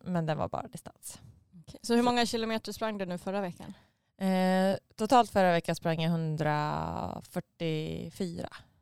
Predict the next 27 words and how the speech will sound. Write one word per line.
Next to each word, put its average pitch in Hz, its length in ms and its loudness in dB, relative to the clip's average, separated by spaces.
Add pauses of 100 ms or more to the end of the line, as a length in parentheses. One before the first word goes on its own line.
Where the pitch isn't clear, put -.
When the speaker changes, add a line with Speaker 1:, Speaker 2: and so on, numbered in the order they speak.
Speaker 2:
Alltså, 214 180 -10
ni 247 80 2
har 240 40 2
dragit 233 260 2
ner 254 160 0
lite 202 320 -4
på 190 120 -6
volymen 160 420 -12
då? - 60 -14
Den 202 100 -10 (360)
Speaker 1:
Ja, 202 160 12
Speaker 2:
veckan 226 240 10
innan. 214 120 8
Speaker 1:
egentligen, 190 720 4
eh, 180 320 6 (160)
har 190 120 4
vi 190 80 6
dragit 175 300 4
ner 160 420 2
de 156 420 2 (400)
tre. 170 480 4
Alltså, 175 260 4
när 190 200 6
jag 175 160 8
har 175 60 6
börjat 160 500 6
springa 165 340 -4